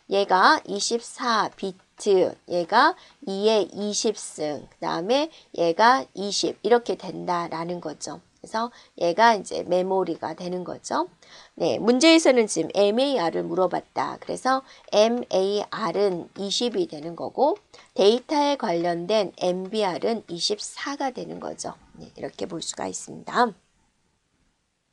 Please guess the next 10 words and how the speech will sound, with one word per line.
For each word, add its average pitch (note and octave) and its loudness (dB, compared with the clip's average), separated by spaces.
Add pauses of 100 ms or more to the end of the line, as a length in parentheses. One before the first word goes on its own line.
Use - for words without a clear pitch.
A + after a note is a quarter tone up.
(1800)
자, G#3 6
오 A#3+ 8
번 D#4 12
문제를 G3 4
보겠습니다. F3 0
네, D3 -4
메모리 G#3+ 4
용량이, F#3 -2
메모리 F#3+ -2
용량이 F3 -4